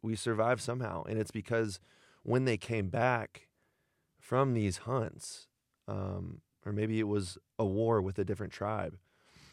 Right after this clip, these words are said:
um, you know, they would,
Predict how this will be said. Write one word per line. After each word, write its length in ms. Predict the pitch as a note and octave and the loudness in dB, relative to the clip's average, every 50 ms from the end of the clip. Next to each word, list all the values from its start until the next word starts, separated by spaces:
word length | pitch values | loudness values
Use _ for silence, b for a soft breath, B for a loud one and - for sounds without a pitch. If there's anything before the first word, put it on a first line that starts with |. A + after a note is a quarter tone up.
| b b b _ - | b b b _ -6
um, 460 | - G#2 G2+ G2 F#2+ F#2 F2+ F2+ F2 - - _ _ _ _ _ _ _ _ _ _ _ _ _ _ _ _ - | -2 2 4 4 4 4 2 0 -2 -6 -10 _ _ _ _ _ _ _ _ _ _ _ _ _ _ _ _ -6
you 80 | - G#2 | -2 0
know, 80 | G2+ G2 | 2 2
they 200 | F#2 G2+ G#2+ A2+ | 4 4 4 6
would, 340 | A#2 A2+ A2 G#2+ F#2+ E2+ | 6 8 6 6 6 4